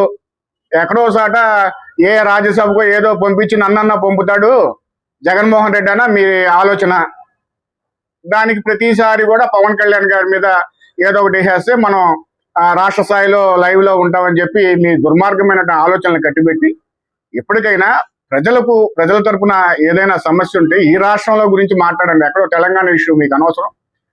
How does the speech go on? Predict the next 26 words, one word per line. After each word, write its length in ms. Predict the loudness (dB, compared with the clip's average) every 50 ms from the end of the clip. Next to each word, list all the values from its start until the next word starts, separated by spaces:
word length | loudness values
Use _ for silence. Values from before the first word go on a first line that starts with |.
| _ -6
మచిలీపట్నంలో 680 | -6 -4 -2 0 0 0 0 -2 -2 0 0 0 2
మీరు 200 | 2 2 0 0 0 0
చేసినటువంటి 420 | 0 0 0 0 0 0 0 0
భాగవతాలు 560 | 0 0 2 2 2 0 0 0 0 0 0 0 0
చాలా 220 | 0 0 0 0 0 0
ఉన్నాయి. 200 | 0 0 -2 -4 _ _ _ _ _ _ _ _ _ _ _ _ _ _ -2
ఎందుకంటే 340 | -2 0 0 0 -2 -2 -2 -2
పేదలకి 480 | 0 0 0 2 2 2 2 2 2 2 2 2 0 -2 -4 -10 _ _ _ _ _ _ -6
అక్రమమైనటువంటి 760 | -6 -4 -2 -2 0 0 0 0 0 0 0 0 0 -2 -2
పట్టాలు 400 | -2 -2 -2 0 0 0 0 0
ఇచ్చి 280 | 0 -2 -4 -2 0 2 2 2 0 -2 -2 -2 -2
మరి 200 | 0 0 0 0 0 0 0 -2 -6 _ _ -6 -4 -4
ఎక్కడ 200 | -2 0 0 0 2 0 0 -2 -4 -8 _ -4 -2
రోడ్ల 240 | -2 0 0 0 0
పక్కన 260 | 0 -2 -4 -2 -2 0
ఉన్నటానికి 480 | 0 0 0 -2 -2 -2 -2 0 0 2 2 2
కూడా 140 | 2 0 0
మీరు 240 | 0 0 2 2 2 0
స్ట్రీట్ 280 | 0 -2 -4 -6 -4 -2
ఫీల్డ్ 220 | 0 0 0 2 2 2
కూడా 120 | 0 0 0 -2
పట్టాలు 260 | -2 -2 0 0 0
ఇచ్చిన 220 | 0 0 -2 -2 -2 -2
చరిత్ర 280 | -2 -4 -2 -2 0
మీది 240 | 0 2 2 2 2 2
ఉంది. 160 | 2 2 0